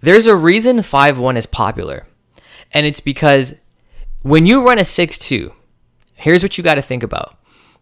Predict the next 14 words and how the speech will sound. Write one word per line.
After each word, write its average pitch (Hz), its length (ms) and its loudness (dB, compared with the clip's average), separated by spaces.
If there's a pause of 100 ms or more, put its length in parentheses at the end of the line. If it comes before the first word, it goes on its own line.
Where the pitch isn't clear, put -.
(840)
You, 175 460 -2
your 175 340 2
setters, 156 580 0
you 139 120 2
have 127 140 0
two - 220 -6
setters 127 360 0
that 123 100 -2
are 113 80 -4
playing, 120 460 -6 (600)
okay? - 260 -6 (1040)
So 143 120 -4
that 151 100 4
means 143 320 -4